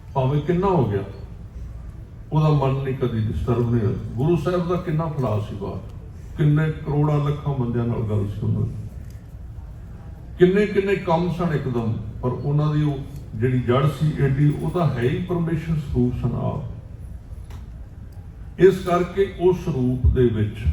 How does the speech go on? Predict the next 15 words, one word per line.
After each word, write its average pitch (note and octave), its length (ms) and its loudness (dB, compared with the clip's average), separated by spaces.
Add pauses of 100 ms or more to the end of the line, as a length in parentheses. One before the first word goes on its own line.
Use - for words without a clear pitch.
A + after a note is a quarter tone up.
(380)
ਸਾਧ B2+ 180 4
ਸੰਗਤ A#2+ 360 -2
ਜੀ A#2 260 -2 (680)
ਅਕਾਲ C3+ 400 4
ਪੁਰਖ C#3+ 340 -2 (640)
ਦੇ A#2+ 120 6
ਨਾਮ A#2 420 0
ਦੇ B2 100 4
ਵਿੱਚ A2+ 180 -2
ਜੁੜ G2+ 240 -2 (100)
ਕੇ B2+ 100 2
ਰਹਿਣਾ, C#3 280 2 (640)
ਗੁਰਮਤ D3 640 2
ਦੇ B2 100 8
ਵਿੱਚ G#2+ 280 2